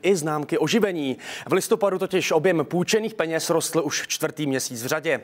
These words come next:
Největší zájem je stále o hypotéky s pětiletým fixačním obdobím,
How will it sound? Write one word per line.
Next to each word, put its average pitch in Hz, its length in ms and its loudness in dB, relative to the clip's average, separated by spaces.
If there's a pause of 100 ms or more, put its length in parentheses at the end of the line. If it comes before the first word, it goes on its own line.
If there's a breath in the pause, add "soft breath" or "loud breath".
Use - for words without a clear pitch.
Největší 123 420 -4
zájem 123 240 0
je 120 60 -6
stále 120 300 0
o 117 80 -8
hypotéky 123 460 -4
s - 100 -4
pětiletým 185 580 0
fixačním 180 560 -4
obdobím, 165 480 0